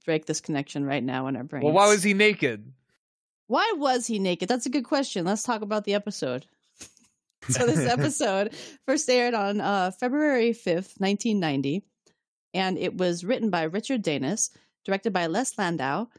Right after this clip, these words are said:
Speaker 1: and the in-universe date is four three five nine one, uh, four three five three nine point one. Sorry, my eyes hurt. I can't read. <laughs> Um, a solar year twenty-three sixty-six, and this is the one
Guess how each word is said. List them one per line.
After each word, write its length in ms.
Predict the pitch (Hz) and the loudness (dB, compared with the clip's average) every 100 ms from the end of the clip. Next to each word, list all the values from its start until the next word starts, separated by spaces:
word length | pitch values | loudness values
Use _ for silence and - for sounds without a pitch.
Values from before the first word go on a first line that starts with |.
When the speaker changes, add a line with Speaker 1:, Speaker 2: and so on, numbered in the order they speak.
| _ _ | _ _
Speaker 1:
and 160 | 175 185 | -2 0
the 80 | 185 | 0
in-universe 440 | 339 339 247 180 - | 2 4 2 0 0
date 240 | 170 185 | -2 0
is 260 | 156 156 - _ _ - | -2 -4 -6 _ _ -2
four 200 | 349 320 | 0 0
three 220 | 285 262 | 0 -2
five 420 | - 220 208 180 | 0 0 0 -2
nine 360 | 190 233 214 185 | 0 2 2 2
one, 260 | 180 165 | 0 0
uh, 340 | 139 165 139 147 _ _ _ _ - | 0 -2 -2 -6 _ _ _ _ -4
four 240 | 294 302 | 0 0
three 240 | 302 269 240 | -2 -6 -6
five 420 | - 208 202 202 | -4 -2 -2 -6
three 160 | 233 247 | -4 0
nine 280 | 214 180 175 | 2 2 0
point 260 | 202 175 | 0 2
one. 260 | 156 135 120 | 2 0 -2
Sorry, 260 | 170 139 135 | -4 -2 -2
my 180 | 190 | -2
eyes 140 | 135 - | -2 -2
hurt. 200 | 123 - _ _ _ - | -6 -8 _ _ _ -14
I 60 | |
can't 220 | - 196 | -4 0
read. 220 | 156 143 - | 2 0 -2
<laughs> 60 | - | -2
Um, 720 | - 247 247 185 170 220 185 | 0 2 2 0 -6 -12 -10
a 60 | - | -8
solar 260 | - 311 226 | -2 0 2
year 180 | 143 | 0
twenty-three 520 | 151 185 170 165 139 147 | -2 -8 -8 -4 -4 -4
sixty-six, 640 | 165 - - 160 320 - | -8 -6 -6 -2 -2 2
and 140 | 277 | 4
this 140 | 381 403 | 4 4
is 160 | 349 | 0
the 80 | 320 | 0
one 260 | 233 165 | 0 0